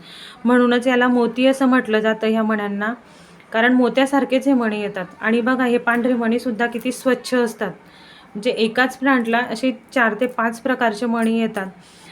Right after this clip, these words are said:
आणि हे प्लांट लावायचं असलं तर पावसाळ्यात जास्त उत्तम असतं. हा एक मणी लावला की त्याच्यापासून तुम्हाला इतके मणी मिळतात. मी तरी एक ते दोनच मणी लावलेला होता आणि माझ्या इतक्या माळाही झाल्या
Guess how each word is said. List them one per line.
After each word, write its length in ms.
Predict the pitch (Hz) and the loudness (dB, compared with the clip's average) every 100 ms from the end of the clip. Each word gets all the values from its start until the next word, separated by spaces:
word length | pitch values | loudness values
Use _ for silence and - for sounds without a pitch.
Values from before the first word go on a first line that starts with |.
| - | -8
आणि 140 | 226 233 | -4 0
हे 120 | 240 | 0
प्लांट 440 | 240 226 226 226 220 | 2 2 0 -2 0
लावायचं 500 | 226 220 226 233 262 | 2 4 2 2 0
असलं 340 | 269 247 208 220 - | 0 0 0 -4 -8
तर 40 | |
पावसाळ्यात 560 | 233 240 240 233 254 233 214 | 0 2 2 2 0 0 0
जास्त 280 | 214 214 | -2 0
उत्तम 440 | 240 226 - 247 262 | -2 -2 -4 -2 -2
असतं. 240 | 254 220 202 - - - 226 | -2 -4 -6 -14 -20 -8 -6
हा 80 | 220 | 0
एक 200 | 240 254 | 2 2
मणी 300 | 262 262 262 | 4 4 4
लावला 320 | 262 254 240 220 | 4 2 2 0
की 140 | 240 | -2
त्याच्यापासून 580 | 233 226 226 247 269 240 | -2 0 -2 -2 -2 0
तुम्हाला 240 | 254 247 | 0 0
इतके 360 | 240 220 - 247 | 0 -4 -2 0
मणी 360 | 247 254 233 226 226 - - - - - - - - | 2 2 0 -2 -8 -18 -18 -18 -18 -18 -18 -12 0
मिळतात. 380 | 233 233 233 202 - - - - - - - - - - | 2 4 2 0 -2 -16 -20 -20 -20 -20 -20 -20 -20 -10
मी 240 | 202 226 226 | 0 0 4
तरी 160 | 247 262 | 4 4
एक 200 | 240 - | 4 2
ते 80 | 247 | 2
दोनच 340 | 233 233 262 | 2 0 0
मणी 240 | 262 247 240 | 0 2 2
लावलेला 380 | 214 214 214 | 2 2 2
होता 220 | 247 226 220 | 0 0 -2
आणि 140 | 226 | 0
माझ्या 260 | 226 226 247 | -2 0 0
इतक्या 340 | 214 - 233 | -2 -4 -2
माळाही 500 | 226 214 214 233 254 | 0 0 2 2 2
झाल्या 320 | 240 233 196 | 2 0 -2